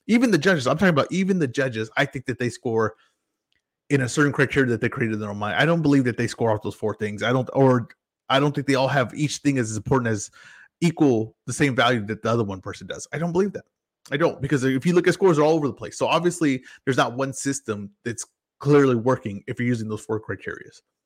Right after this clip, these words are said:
But I respect it. You know, he's reading the rules and he's saying, "This is what they say to score like.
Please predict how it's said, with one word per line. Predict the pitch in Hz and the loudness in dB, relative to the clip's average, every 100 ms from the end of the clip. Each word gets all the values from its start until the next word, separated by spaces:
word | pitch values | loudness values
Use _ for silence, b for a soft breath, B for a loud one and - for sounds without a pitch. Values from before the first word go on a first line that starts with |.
| _ _ - | _ _ 0
But | 165 | 2
I | 151 | 2
respect | 170 165 - 214 233 - | 2 -2 0 0 0 -2
it. | 131 - - | -6 -6 0
You | 160 | 2
know, | 151 - - | 2 -2 -10
he's | 120 170 214 196 139 | -2 0 0 -2 2
reading | 156 156 | 2 2
the | 123 | 0
rules | 139 196 90 - - - | 0 0 -2 -6 -14 -4
and | 135 | -2
he's | 143 | 0
saying, | 143 | 0
"This | 147 | -2
is | 160 | -2
what | 151 143 | -2 -2
they | |
say | 143 147 | -2 -4
to | |
score | 139 214 180 | -4 -6 -6
like. | 123 | -6